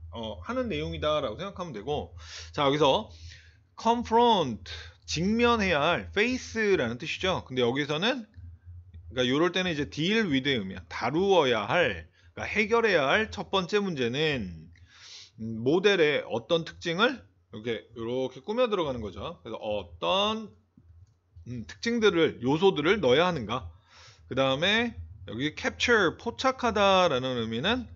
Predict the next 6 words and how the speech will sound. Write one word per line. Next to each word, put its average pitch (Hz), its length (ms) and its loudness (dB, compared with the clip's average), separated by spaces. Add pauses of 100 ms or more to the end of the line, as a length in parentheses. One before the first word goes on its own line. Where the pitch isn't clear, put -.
(640)
represent, 139 760 0
나타내다라는 170 1400 2
뜻이야. 156 500 -4 (380)
음, 92 180 -12 (420)
그래서 117 200 -2
모델이 143 640 2